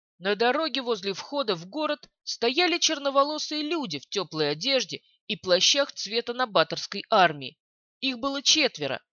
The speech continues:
но, заметив нас, один из них направился к ближайшему дому, и когда мы поравнялись с постом, оттуда вышли ещё трое. Маленький и невысокий черноусый солдат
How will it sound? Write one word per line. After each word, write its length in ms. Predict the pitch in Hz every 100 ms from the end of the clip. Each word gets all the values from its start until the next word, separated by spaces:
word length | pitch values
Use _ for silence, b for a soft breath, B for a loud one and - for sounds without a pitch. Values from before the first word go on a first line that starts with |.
| _ _
но, 140 | 165
заметив 500 | 165 196 190 165 160
нас, 280 | 196 233 - b b -
один 300 | 208 320 339
из 140 | 285
них 180 | 339 302
направился 600 | 269 269 285 285 285 269
к 40 |
ближайшему 640 | 214 226 202 220 208 190 180
дому, 400 | 170 285 285 285 _ _ _ _
и 80 | 247
когда 380 | 277 247 339
мы 140 | 311 285
поравнялись 640 | 226 220 226 262 240 185
с 40 |
постом, 560 | - 175 - - 302 302 _ _ _
оттуда 400 | 202 220 370 339
вышли 320 | 330 339 320
ещё 440 | 320 330 - 240 175
трое. 460 | - 156 139 117 - _ _ _ _
Маленький 500 | 175 247 277 262 254
и 140 | 233
невысокий 560 | 202 185 208 277 262 202
черноусый 560 | 196 180 202 233 -
солдат 500 | 160 175 196 269 269